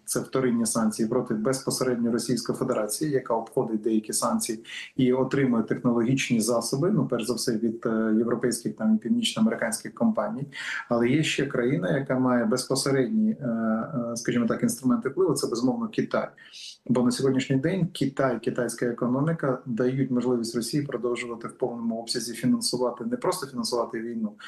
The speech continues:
тут і інші країни, які купують багато російських енергоносіїв, дотичні, але й, е, функціонувати в повному обсязі, да, тобто, е, вирішувати питання певних соціальних напружень, які могли б виникати вже в Росії, де перебудована економіка на мілітарні рейки,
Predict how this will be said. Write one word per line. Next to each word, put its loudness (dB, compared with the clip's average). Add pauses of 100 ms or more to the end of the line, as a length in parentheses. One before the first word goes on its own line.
(120)
тут -2
і 4
інші 2
країни, 2
які -2
купують 0
багато 0
російських -2
енергоносіїв, -2
дотичні, -2 (320)
але 2
й, 0
е, 2
функціонувати 0
в -8
повному 2
обсязі, 0
да, -2
тобто, -8 (440)
е, 0 (160)
вирішувати 2
питання 0
певних 0
соціальних -2
напружень, 0
які 0
могли 2
б -2
виникати 0
вже -4
в -6
Росії, -2
де -2
перебудована -2
економіка -8
на -2
мілітарні -4
рейки, -12